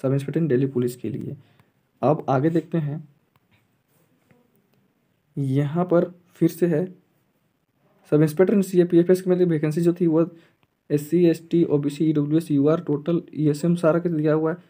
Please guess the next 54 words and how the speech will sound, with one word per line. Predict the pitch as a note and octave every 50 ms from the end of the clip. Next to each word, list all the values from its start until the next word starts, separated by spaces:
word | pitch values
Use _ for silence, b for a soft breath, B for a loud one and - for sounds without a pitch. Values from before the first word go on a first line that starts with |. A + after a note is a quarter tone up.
| b b -
इनमें | D#3+ E3
जो | D#3+ F3+ F#3+
है | F3+ - -
एससी | D3 D#3 D3+ - - _ _ _ _ _ _ _ - - F3+
के | F3+ F#3
लिए | F3+ F#3 F#3 F#3
three | - E3+ E3+
sixty | F3+ - F3 F3 - - F#3
vacancy | D#3+ D3+ D#3 D#3+ E3+ F#3
था, | F#3 D#3+
उसमें | E3 E3+ E3+
से | F3 E3
थ्री | E3+ - F3
फिफ्टी | E3+ F3+ D#3+ D3+ - -
वन, | D3 D3+ D3+ C#3+ C3+
यानी | C#3 D3 D#3
कि | D3+ - E3 - - -
एक | D3 E3+ F3+ F3+ - - b b b b b b b b b _ _ -
select | - D#3 E3 F3+ F3+ F3+ -
नहीं | D3+ C#3+ D#3 D#3
हुआ | D#3 D#3+ D#3
है। | F3 F3 F3 -
एसटी | - D3 D3+ - D#3 D#3
में | D#3+ E3
total | E3 - D3+ D3 D#3+ E3+
का | E3 E3 E3+ - - -
पूरा | D#3 D#3 E3
fulfill | E3 - - - D3+ D3+ D3+ E3+ D#3+
हो | D#3+ D#3
गया | D#3 E3 E3
है, | D#3+ - -
ओबीसी | D3 C#3 C#3 C#3 C#3 E3 E3
में | E3 E3 D#3+
एक | - - - D3 E3 E3 - - - _ _ _
कम | - D3 D3+ D3+
है, | E3 F3+ F3+ F#3 B B B B B B _ -
फिर | D3+ D#3+ D#3 D3+ D#3 E3
ईडब्ल्यूएस | D#3+ D3+ D3+ D3 D3+ D3 D#3 E3+ F3+ F3+
में | F3 E3+ E3 D#3+
भी | F3+ E3+ F3 -
एक | E3+ E3+ E3+ -
कम | D#3 D3+ D#3 D#3+
है, | D#3
यहाँ | D#3 D3+
पे, | D3+ D#3+
यहाँ | D#3+ D#3
पे | D#3+
देख | D3 D#3
सकते | E3 D#3 - F3
हैं, | D#3+ D#3 D3+ E3 E3+ b b b b b b b b _ _ _ _ _ _ _ _ -
यूआर | D#3 D3 D#3 E3 F3
में | F3 E3+
भी | F3+ F#3 - - D3+
एक | E3 F3 F3